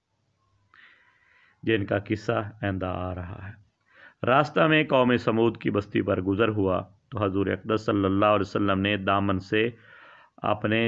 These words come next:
चेहरे अनवर को ढांक लिया और ऊँटनी को तेज़ कर दिया और सहाबा किराम रज़ी अल्लाह अन्हुम अजमईन को हुक्म फरमाया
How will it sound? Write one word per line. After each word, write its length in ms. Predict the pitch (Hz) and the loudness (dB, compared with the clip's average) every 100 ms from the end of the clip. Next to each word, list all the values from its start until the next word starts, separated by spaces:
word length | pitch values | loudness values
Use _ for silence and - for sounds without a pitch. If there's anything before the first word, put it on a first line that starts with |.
| 110 | -2
चेहरे 360 | - 117 110 101 | -2 -2 0 0
अनवर 380 | - 101 98 95 - | 0 -2 -2 -4 -6
को 160 | 113 107 92 | -4 -2 -2
ढांक 380 | 101 107 110 107 | -2 -2 -2 -4
लिया 280 | 90 87 87 _ _ - | -6 -8 -12 _ _ -2
और 160 | 110 | 0
ऊँटनी 460 | 120 135 135 143 143 | 2 0 0 0 0
को 160 | 135 117 | 2 0
तेज़ 300 | 117 135 123 | 2 2 2
कर 160 | - 92 87 | 0 -4 -4
दिया 260 | 87 - - - - - - | -10 -12 -16 -20 -20 -20 -8
और 160 | 104 101 | 0 0
सहाबा 360 | - 104 98 98 | 0 -2 0 -2
किराम 360 | 95 104 110 127 | -2 0 2 2
रज़ी 200 | 117 98 | 2 0
अल्लाह 300 | 98 98 98 | 2 2 2
अन्हुम 180 | 101 104 98 | 0 -2 -2
अजमईन 380 | 95 98 113 120 | -2 -2 0 0
को 160 | - 101 | -2 -2
हुक्म 220 | 131 143 | 0 -2
फरमाया 540 | 120 101 95 92 95 | 0 0 2 2 0